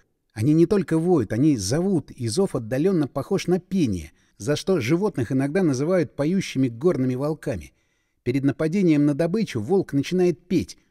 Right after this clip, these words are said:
убаюкивая жертву. "Ох, как же я влип, вот дьявол! Что делать, что делать, что делать?" — крутилось в голове. "Надо выбираться и бежать". Я тихо ухватился за ручки лежащего велосипеда и начал его осторожно поднимать.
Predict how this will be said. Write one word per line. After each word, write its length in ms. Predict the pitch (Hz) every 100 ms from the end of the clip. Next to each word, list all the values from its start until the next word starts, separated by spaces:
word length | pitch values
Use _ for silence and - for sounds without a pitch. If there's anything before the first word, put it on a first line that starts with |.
| _ _
убаюкивая 760 | 135 160 208 202 - 98 104
жертву. 440 | 107 151 113 - - _ _ _ _ _ _ _ -
"Ох, 300 | 143 131 -
как 220 | - 180 143
же 140 | 147
я 140 | 170
влип, 380 | 165 175 139 -
вот 160 | 160 123
дьявол! 460 | 92 135 131 87 - _ _ _ _
Что 260 | - -
делать, 340 | 147 147 127 -
что 180 | -
делать, 300 | 151 147 127
что 300 | - - 180
делать?" — 680 | 180 110 120 160 170 143 - _ _ _ -
крутилось 500 | 90 95 143 143 120
в 80 |
голове. 460 | 110 135 143 117 87 - _ _ _ -
"Надо 240 | 123 151 143
выбираться 460 | 151 175 170 -
и 40 | 123
бежать". 420 | 143 123 90 - _ _ _ _ _
Я 220 | 156 202
тихо 240 | 180 202 175
ухватился 500 | 139 170 170 185 156
за 140 | 143
ручки 280 | 175 175 -
лежащего 500 | 156 151 160 - 143
велосипеда 560 | 135 139 131 160 202 160
и 80 | 151
начал 300 | 180 - 156
его 140 | 170
осторожно 440 | 156 180 170 143
поднимать. 560 | 143 151 170 165 127 -